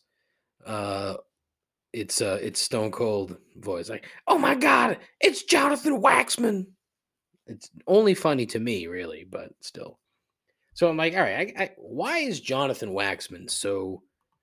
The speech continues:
revered, right?" Well, according to Wikipedia, he is an American chef who was one of the pioneers of California cuisine and is the fir-, and is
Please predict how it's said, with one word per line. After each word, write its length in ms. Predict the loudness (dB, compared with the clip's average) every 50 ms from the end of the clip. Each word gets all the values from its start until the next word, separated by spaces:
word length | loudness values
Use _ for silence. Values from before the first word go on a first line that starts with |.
| _ _ _ _ _ _ _ _
revered, 680 | -6 -4 -4 -2 -2 -2 -4 -4 -6 -6 -10 -16 -20 _ _ _ _
right?" 340 | -8 -6 -6 -6 -6 -8 _ _ _ _ _ _ _ _ _ _ _ _ _ -6
Well, 120 | -2 -2
according 360 | -2 0 0 0 0 0 -2
to 140 | -4 -4 -2
Wikipedia, 580 | -2 -2 -4 -4 -6 -6 -6 -6 -6 -6 -8 -10
he 260 | -10 -8 -6 -6 -6
is 320 | -6 -8 -8 -8 -8 -10 -10 _ _ _ -12
an 80 | -8 -4
American 440 | -2 -2 0 -2 -2 -2 -4 -4 -4
chef 340 | -4 -2 -2 -4 -4 -6
who 120 | -8 -8 -6
was 160 | -6 -6 -8
one 240 | -6 -6 -4 -4 -2
of 100 | -2 -4
the 80 | -4
pioneers 680 | -6 -6 -6 -4 -2 -2 -2 -2 -2 -4 -6 -6 -8 -10
of 180 | -10 -12 -14
California 1040 | -14 -12 -8 -6 -6 -4 -4 -4 -4 -6 -8 -10 -10 -8 -8 -8 -8 -8 -8 -10 -12 _
cuisine 800 | -10 -4 -4 -2 -2 -4 -4 -6 -4 -4 -4 -4 -6 -8 -12 -16 -20 _ _ _ _ _ _ _ _ _ _ _ _ _ _ _ _ _ _ _ _ _ -6
and 140 | -4 -4 -2
is 180 | -2 -4 -4 -4
the 120 | -6 -6
fir-, 260 | -6 -6 -10 -12 -10 -6 -4
and 120 | -2 -2
is 160 | -2 -4 -6